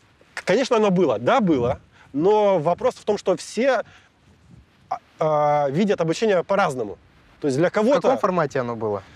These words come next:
Speaker 1: Не могу щас я точно утверждать, чтобы, а, не ввести в заблуждение, да? Но, э,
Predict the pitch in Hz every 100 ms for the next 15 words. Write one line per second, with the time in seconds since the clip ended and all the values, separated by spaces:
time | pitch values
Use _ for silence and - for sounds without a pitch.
0 | - - - _ _ _ - 135 180 220
1 | 208 - 131 - 135 180 156 135 151 127
2 | 139 123 147 - 135 127 131 135 131 120
3 | 131 160 160 - 151 151 151 160 180 285
4 | 254 120 113 180 240 _ - 147 185 208
5 | -